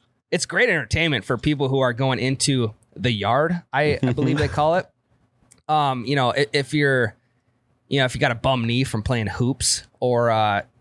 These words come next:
Speaker 1: chest is sore from a ma-, max chest day the day before.
Speaker 2: <laughs> They
Speaker 1: Uh, if
Speaker 2: only
Speaker 1: you're
Speaker 2: do
Speaker 1: just
Speaker 2: chest day in prison.
Speaker 1: And, well, I know in Prison Break, some of them sit on those bleachers, and that's where, like, all the shit goes down.
Speaker 2: Mm-hmm.
Speaker 1: Um, bleacher seats.
Speaker 2: Yep.
Speaker 1: Kinda like wa-, e-, essentially like a, a mini Waste Management. You got bleacher seats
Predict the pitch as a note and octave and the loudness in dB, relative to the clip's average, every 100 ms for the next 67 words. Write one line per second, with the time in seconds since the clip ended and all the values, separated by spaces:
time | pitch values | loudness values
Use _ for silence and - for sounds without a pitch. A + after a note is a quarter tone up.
0 | _ - - D3+ - C3+ A#2 C3+ B2 B2 | _ -8 0 0 0 -2 0 0 0 0
1 | B2+ G#2 G#2 A2+ A#2 - A2+ A2 - - | -2 -2 0 0 0 0 0 0 -2 -2
2 | - G2+ - A#2+ A#2+ A2+ A2+ A#2 G#2+ A#2 | -2 -2 0 0 0 0 -2 -2 -2 -2
3 | G#2+ C#3 - - A2+ C3+ C#3+ C#3+ D3+ A2+ | 0 -2 -2 -2 0 0 0 0 2 0
4 | A2 A3+ G#2+ - G2+ F#2+ E2+ - F#2 E2 | -2 0 -2 0 0 0 0 0 0 0
5 | C#2+ D#2 F#3 G3 F#3 G3 F#3 - F3+ F#3 | -2 -2 -2 -2 0 2 2 0 0 0
6 | E3 C3 G3 F3 D#3 C3+ - E3+ D#3+ E3+ | -2 0 0 0 0 0 0 -2 0 0
7 | - D#3+ D3+ B2 G#2 A#2 C3 - E3 C#3 | 0 0 0 -2 -4 -4 -2 0 0 0
8 | A2+ B2+ C3+ A#2+ A2+ B2 G#2+ - C3 C#3+ | 0 0 0 0 2 0 2 0 0 0
9 | C#3+ C3+ C#3 D3+ E3+ F#2 F#2 F#2 C3 C3 | 0 0 0 0 0 0 0 2 2 2
10 | A#2+ A2 - _ A2+ D#3+ - D3+ - B2+ | 0 -4 -12 _ -2 0 0 -2 0 -2
11 | - - - _ _ D#2 F#2 - _ - | -2 -8 -8 _ _ 0 0 0 _ -2
12 | F3+ A3+ C3+ D3+ C#3 B2+ C3+ B2+ G3+ F3 | 0 0 -2 -2 -2 -2 -2 0 0 0
13 | C3+ A#2+ A#2+ A2 - A#2 G2+ A#2 D3 D#3+ | 0 0 0 0 2 0 0 -2 0 0
14 | A2+ B2 - G#2 C#3 A2 G2 E2+ C3+ E3+ | 0 0 0 0 0 -2 -4 -2 0 0
15 | G2+ C#3+ - C3+ B2+ G#2+ - | 0 -2 0 0 0 0 -4